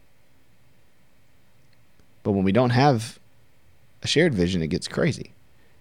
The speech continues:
For example, like, you know, sometimes people are like, "I really want a really nice house," or, "I wanna take three vacations a year," or, you know, but the other partner doesn't want that.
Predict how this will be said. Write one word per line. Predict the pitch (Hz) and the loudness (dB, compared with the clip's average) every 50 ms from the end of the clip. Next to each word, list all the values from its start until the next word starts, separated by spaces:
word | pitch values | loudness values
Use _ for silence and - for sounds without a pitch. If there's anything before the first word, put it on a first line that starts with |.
| - - - - - - - - - - - - | -20 -20 -20 -20 -20 -20 -20 -20 -20 -20 -20 -4
For | - 131 | -2 0
example, | 117 101 123 147 156 - 87 87 | 2 4 4 2 4 4 2 2
like, | 87 85 87 90 - - - - | 4 4 2 0 -2 -10 -20 -14
you | - - 107 | -4 -2 -2
know, | 90 76 85 87 - - - | 0 0 -2 -2 -4 -6 -4
sometimes | - 139 147 135 101 104 | -2 0 2 2 0 0
people | - 113 107 101 | -2 -2 0 2
are | |
like, | 85 85 87 | 2 4 4
"I | 104 | 2
really | 107 110 110 101 104 | 4 4 4 4 4
want | 104 101 101 | 2 0 0
a | 95 | 2
really | 98 104 110 113 | 0 2 2 2
nice | 117 120 120 - - | 2 2 2 2 2
house," | 123 135 135 107 82 85 - - | 2 2 2 2 0 0 0 -2
or, | 85 87 | 0 0
"I | 101 | 2
wanna | 110 107 101 | 0 0 0
take | 92 - 104 - | 0 -2 -2 0
three | - 110 110 | 0 0 2
vacations | 104 107 113 110 - 113 110 - 120 113 | 4 2 2 2 2 0 0 0 0 0
a | 120 | 0
year," | 113 113 127 143 139 123 113 104 95 87 85 82 76 | 0 2 2 2 4 4 4 4 4 2 2 0 0
or, | 78 82 - - - - - - - - - - - - | 0 -2 -4 -4 -10 -20 -20 -20 -20 -20 -20 -20 -10 -4
you | - | 0
know, | 104 101 95 90 - - - - | 0 2 2 2 0 -2 -2 -2
but | 95 95 | 0 2
the | 104 113 | 4 4
other | 120 139 | 2 2
partner | 135 - 120 104 98 104 | 4 4 4 6 6 4
doesn't | 107 107 101 95 87 | 4 4 4 2 0
want | 107 143 175 165 - | 0 0 0 0 -2
that. | 69 60 50 - - | -2 -2 -2 -6 -10